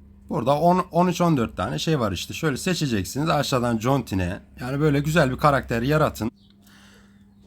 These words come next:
Evet arkadaşlar, birazcık kasma masma oluyor. O yüzden atıyor. En son göre karakteri yaptıktan sonra Review'e, Mint'e tıklıyoruz. Burayı aşağıya kaydırıyoruz.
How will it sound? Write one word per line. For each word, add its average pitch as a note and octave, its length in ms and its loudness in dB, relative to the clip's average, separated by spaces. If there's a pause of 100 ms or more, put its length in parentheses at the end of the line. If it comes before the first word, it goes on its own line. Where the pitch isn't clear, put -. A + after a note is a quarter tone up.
(140)
Evet F3+ 280 4
arkadaşlar, A#2 640 0
birazcık D3+ 460 -2
kasma C3+ 360 2
masma C#3 300 2
oluyor. C#3+ 580 0 (200)
O C3 140 -2
yüzden C3+ 300 0
atıyor. C3 420 -2
En F3+ 180 4
son C#3 260 -2
göre C#3+ 280 -2 (520)
karakteri C3 420 0
yaptıktan B2 460 -2
sonra A2+ 260 -8
Review'e, C3 420 0
Mint'e B2 500 -2
tıklıyoruz. A#2 680 -4 (480)
Burayı C3 160 -6
aşağıya G#2+ 420 -2
kaydırıyoruz. A#2+ 920 -4